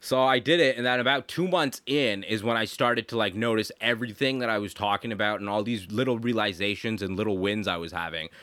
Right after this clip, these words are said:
started to compound, right? And then one day, like, I just looked, and my whole life changed like that.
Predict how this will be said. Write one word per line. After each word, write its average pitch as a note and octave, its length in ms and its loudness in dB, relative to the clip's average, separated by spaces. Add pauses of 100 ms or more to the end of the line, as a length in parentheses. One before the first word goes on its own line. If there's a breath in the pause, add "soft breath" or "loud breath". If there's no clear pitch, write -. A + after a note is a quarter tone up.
(160 loud breath)
started B2+ 340 2
to G2+ 60 -10
compound, F#2+ 640 -4
right? F2 300 -2 (340 loud breath)
And A#2+ 220 0
then G#2+ 340 2
one B2+ 220 2
day, C3 180 4
like, G#2+ 120 2
I A2 100 2
just A2+ 180 -2
looked, A2 400 2
and G#2 100 -2
my G#2 120 4
whole A#2 200 2
life G#2+ 280 2
changed E2 500 -8
like E2+ 220 -4
that. F#2 300 2